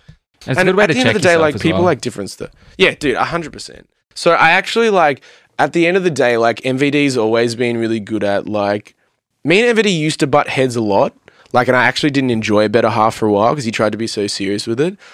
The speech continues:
Speaker 2: But at the end of the day, he's, like, a really good dude, and we're that kind of, we have that kind of friendship where, like, we won't talk for six months, and then we're still just, like, tight. Like,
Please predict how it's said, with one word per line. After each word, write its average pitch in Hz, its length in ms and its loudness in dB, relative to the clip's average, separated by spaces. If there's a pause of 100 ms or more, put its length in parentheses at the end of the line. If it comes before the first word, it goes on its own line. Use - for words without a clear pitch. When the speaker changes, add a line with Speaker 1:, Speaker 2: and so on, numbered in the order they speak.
(260)
Speaker 2:
But 123 120 2
at 123 160 0
the 147 120 2
end 151 100 0
of 156 80 0
the 143 60 -6
day, 120 320 0
he's, 110 240 -8
like, 107 260 0
a 127 80 0
really 120 300 0
good 113 240 -4
dude, 107 300 0
and 104 180 -2
we're 107 120 2
that 113 180 0
kind 120 200 0
of, 98 100 -2
we 113 100 0
have 113 160 0
that 131 120 2
kind 135 160 -2
of 131 80 0
friendship 98 500 -4
where, 95 120 0
like, 95 340 -4 (300)
we 120 160 0
won't 127 260 0
talk 123 220 0
for - 80 -10
six - 320 -4
months, 110 420 -6 (560)
and 117 160 0
then 120 100 0
we're 123 100 2
still 131 220 -2
just, 110 180 -4
like, 107 180 0
tight. 73 420 -6
Like, 104 340 -2